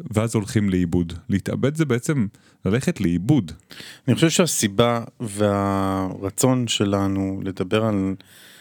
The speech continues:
Speaker 2: נושא שנקרא התאבדות, יכול להניע אנשים לחשוב מחדש על הנושא הזה,
Speaker 1: מהמם.
Speaker 2: כי אני בתפיסה שברגע שאני מבין משהו,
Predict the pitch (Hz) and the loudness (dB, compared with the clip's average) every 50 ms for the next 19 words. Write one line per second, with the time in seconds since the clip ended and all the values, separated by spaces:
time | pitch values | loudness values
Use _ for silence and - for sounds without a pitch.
0 | - _ _ - 101 - - - 113 117 - - 113 101 98 92 - 98 104 107 | -20 _ _ -6 -4 -2 0 2 2 2 2 2 0 0 0 0 0 0 0 0
1 | 107 - 101 90 90 101 117 127 123 123 120 - - - - _ - - - 107 | 0 -2 -4 -4 -2 2 2 4 4 4 2 -2 -8 -16 -20 _ -8 -4 -4 -4
2 | - - - 175 196 202 180 151 135 151 175 185 170 151 135 120 - - - 196 | 0 2 2 4 4 4 2 2 2 2 4 4 4 4 4 4 4 4 4 4
3 | 190 185 180 180 180 170 139 117 - - - 165 170 170 180 170 - - 120 104 | 4 4 4 4 6 4 4 4 2 2 4 4 4 4 2 0 2 2 2 4
4 | 107 117 113 104 - - - - - - - _ _ _ _ _ _ _ - _ | 4 4 2 2 0 -2 -4 -4 -6 -8 -12 _ _ _ _ _ _ _ -20 _
5 | - - 101 110 110 110 110 110 110 107 107 107 107 101 - - - 104 98 98 | -8 -4 -2 -2 0 0 0 0 0 0 0 0 -2 -2 -2 2 2 4 4 2
6 | 92 90 95 110 139 190 196 - _ _ _ - - _ _ _ 117 104 107 127 | 2 0 -2 -2 -2 -2 -4 -6 _ _ _ -20 -20 _ _ _ -2 0 0 0
7 | 147 165 - _ _ - - 117 117 123 131 165 190 226 - - - 151 - - | -2 -4 -6 _ _ -2 2 4 4 4 4 4 4 2 2 2 0 2 4 4
8 | 190 180 - - 110 113 139 165 175 - 170 143 113 101 95 87 - - 135 160 | 4 4 4 2 2 2 2 2 2 2 4 6 6 6 4 4 4 4 4 6
9 | 180 196 208 190 - - 233 220 | 6 4 4 2 4 4 4 4